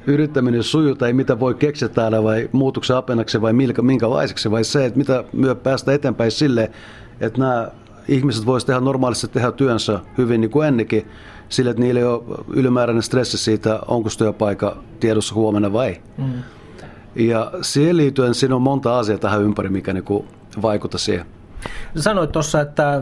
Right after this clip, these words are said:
Speaker 2: suomalaiset ehkä liikkui enemmän silloin
Speaker 1: Liikkui paljon.
Speaker 2: nolla seitsemän, nolla kahdeksan.
Speaker 1: Paljon enemmän, paljon enemmän. Kahdeksan,
Speaker 2: Eli se näkee nyt, että nyt ei
Speaker 1: kahdeksan,
Speaker 2: liiku.
Speaker 1: yhdeksän, kymmenen, yksitoista, kaksitoista, ko-, ihan huippuvuosia. Nyt puhutaan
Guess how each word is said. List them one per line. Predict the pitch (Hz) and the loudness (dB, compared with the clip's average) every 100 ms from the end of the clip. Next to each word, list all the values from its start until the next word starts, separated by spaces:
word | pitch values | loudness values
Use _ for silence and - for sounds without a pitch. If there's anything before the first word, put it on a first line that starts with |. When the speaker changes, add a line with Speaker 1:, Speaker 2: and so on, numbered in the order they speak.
| 139 | -4
Speaker 2:
suomalaiset | - 190 156 135 127 127 135 | -2 0 2 2 2 0 0
ehkä | 135 151 | 0 2
liikkui | 147 139 - 139 131 135 | 2 2 0 0 2 2
enemmän | 143 139 127 120 | 2 2 0 0
silloin | 135 131 127 127 | 0 2 2 2
Speaker 1:
Liikkui | 123 127 190 214 | 0 0 -2 -2
paljon. | 240 | 2
Speaker 2:
nolla | 156 147 139 | 2 2 2
seitsemän, | 151 139 143 143 | 0 0 0 2
nolla | 143 135 | 2 2
kahdeksan. | 127 135 131 120 107 151 | 0 0 0 0 2 0
Speaker 1:
Paljon | 147 | -2
enemmän, | - - | -14 -6
paljon | 113 110 | -4 -4
enemmän. | 104 104 | -6 -2
Kahdeksan, | 139 139 - 127 | -2 -2 -2 2
Speaker 2:
Eli | 147 | 2
se | 147 | 2
näkee | 156 160 156 | 0 0 0
nyt, | 147 135 | 2 2
että | 139 | 4
nyt | 156 147 | 4 4
ei | |
Speaker 1:
kahdeksan, | 131 127 135 | 0 0 0
Speaker 2:
liiku. | 131 147 | 2 2
Speaker 1:
yhdeksän, | 165 - 131 113 | 2 2 0 2
kymmenen, | 151 156 139 135 | 2 4 2 2
yksitoista, | 165 - 135 - | 2 0 -2 0
kaksitoista, | - 156 - - 123 - | 0 0 0 -2 0 0
ko-, | - 143 147 | 0 2 4
ihan | 160 | 2
huippuvuosia. | 143 151 147 123 135 135 113 | 4 2 2 2 2 2 0
Nyt | 120 | 0
puhutaan | 135 131 135 127 | 2 0 2 0